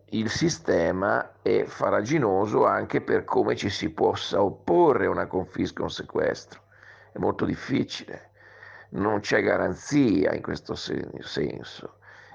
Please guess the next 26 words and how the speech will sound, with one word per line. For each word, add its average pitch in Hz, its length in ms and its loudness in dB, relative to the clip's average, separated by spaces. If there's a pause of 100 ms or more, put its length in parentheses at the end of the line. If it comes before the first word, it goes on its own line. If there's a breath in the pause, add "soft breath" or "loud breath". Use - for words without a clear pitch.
(140)
E - 160 0
pertanto 101 960 0
all'imprenditore 104 1120 0
è - 120 -4
stato - 720 -2
sequestrato - 800 -2
l'unico 131 320 0
bene 160 260 2
che 240 160 0
ha, - 180 0
cioè - 200 -4
la - 140 -4
casa. - 500 -8 (1700 loud breath)
A - 100 0
quel 247 200 2
punto 196 460 4
ci 135 200 0
si 123 240 0
mette 143 540 2
anche 113 380 2
l'ultimo 110 440 4
particolare 98 760 2
per 92 140 0
chiudere 87 340 2
questo 90 320 -4
cerchio 90 880 0